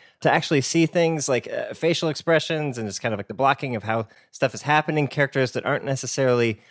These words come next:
obvious that they're in the scene. Like, for example, there's a song that, um, King George kind of walks through, saunters through <laughs> at one point that I had no idea and was a really nice surprise. But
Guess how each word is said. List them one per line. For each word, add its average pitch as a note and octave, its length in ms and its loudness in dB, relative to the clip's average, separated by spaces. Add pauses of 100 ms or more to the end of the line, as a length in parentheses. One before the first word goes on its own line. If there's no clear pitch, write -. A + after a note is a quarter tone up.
(140)
obvious C#3 380 4
that B2+ 160 -2
they're A#2 240 2
in C#3 260 4
the C3 120 4
scene. C#3 380 2
Like, G#2 160 0
for B2 120 -2
example, A2+ 320 -2
there's A2 180 -2
a G#2 40 -8
song B2 360 0
that, G#2+ 160 -2 (380)
um, G2+ 340 2 (140)
King C#3+ 260 2
George A2+ 480 0
kind D3 180 -2
of B2 120 -4
walks B2 480 2
through, C3+ 360 0
saunters D3 540 0
through D3 200 2
<laughs> D3 60 2
at E3+ 120 4
one D#3+ 200 2
point F#3 300 2
that A2+ 320 0
I A2 60 4
had B2 180 4
no B2 160 4
idea B2+ 260 2
and D3 100 2
was A2 140 -2
a A2 60 -2
really A2+ 180 2
nice G#2+ 240 2
surprise. A#2 480 -2
But - 180 -4